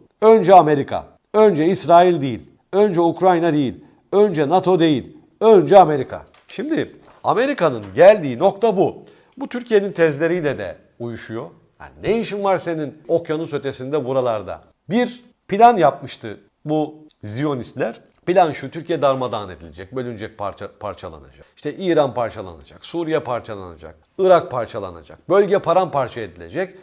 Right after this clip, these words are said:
Sonra vaat edilmiş topraklar vesaire. Buna yıllarca şey dediler, komplo teorisi dediler. Yani yürüyün gidin be abicim. Dünyadan haberiniz yok. Dış politikadan haberiniz yok. Tarihten haberiniz yok.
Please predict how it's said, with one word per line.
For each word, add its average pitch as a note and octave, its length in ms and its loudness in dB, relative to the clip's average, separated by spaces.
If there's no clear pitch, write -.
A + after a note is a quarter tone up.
Sonra F#3 560 2
vaat D3+ 260 6
edilmiş B2+ 360 -8
topraklar A#2+ 580 -6
vesaire. G#2 500 -10
Buna G3 200 -8
yıllarca E3 480 -4
şey D#3+ 220 -12
dediler, E2+ 360 -14
komplo C3 320 -12
teorisi G#2+ 400 -14
dediler. D#2+ 360 -20
Yani - 240 -20
yürüyün G#2+ 260 -14
gidin E2 280 -20
be - 40 -20
abicim. - 340 -20
Dünyadan G2+ 420 -12
haberiniz D2 540 -20
yok. - 20 -20
Dış - 200 -16
politikadan D#2+ 480 -20
haberiniz - 520 -20
yok. - 80 -20
Tarihten A#2+ 520 -6
haberiniz D2+ 500 -20
yok. - 100 -20